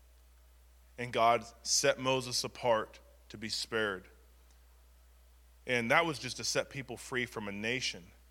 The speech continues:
When God was gonna set people free from sin and death, he sent his own son into this world to set people free from sin, death, and the grave.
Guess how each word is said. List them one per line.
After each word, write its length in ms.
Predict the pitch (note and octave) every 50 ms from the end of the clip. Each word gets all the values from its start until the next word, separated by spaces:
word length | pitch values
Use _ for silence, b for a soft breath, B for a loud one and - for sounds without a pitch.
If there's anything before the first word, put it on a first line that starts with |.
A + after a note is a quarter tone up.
| - b b b b b b b
When 180 | C3+ C#3 C3+
God 320 | B2+ C#3+ C3 C#3 D#3+ F3 E3
was 140 | D#3 B2
gonna 200 | B2 C#3 C3 A#2+
set 380 | A2 - - - D3+ D3 - -
people 340 | - D3+ D3+ - - B2 G#2+
free 420 | - - - - C3+ C3+ C#3 C#3
from 220 | C3 - A2+ G2+ F#2
sin 520 | - - - - - C#3 C#3 C#3 C#3 C3+ -
and 180 | A2+ A2+ G#2 F#2+
death, 360 | A#2 B2 B2+ C3 C3 - -
he 120 | - A#2+
sent 300 | G#2+ - - - C#3+ A#2+
his 200 | A2+ B2+ A2+ - -
own 240 | A#2 B2+ C3 D3 C#3
son 400 | C3 - - - C3+ C3 C3 G2
into 240 | G#2+ A#2+ A#2 A#2+ B2
this 240 | A#2+ A#2+ A2 - -
world 600 | G#2+ G#2 G#2+ B2 C3 C#3 C3+ C3+ C#3 C#3 B2 -
to 180 | - - G#2
set 300 | - - - C3+ A#2 -
people 260 | - C3+ C3 - A2+
free 260 | G#2 - - B2+ C3 B2
from 180 | - - G#2
sin, 380 | - - - - C3+ C3 B2+ A#2+
death, 300 | A2+ B2+ B2+ B2+ - -
and 100 | A#2 G#2+
the 60 | G2+
grave. 580 | F#2+ - A2+ A#2 B2+ C3 C3 C3 C3 B2+ B2+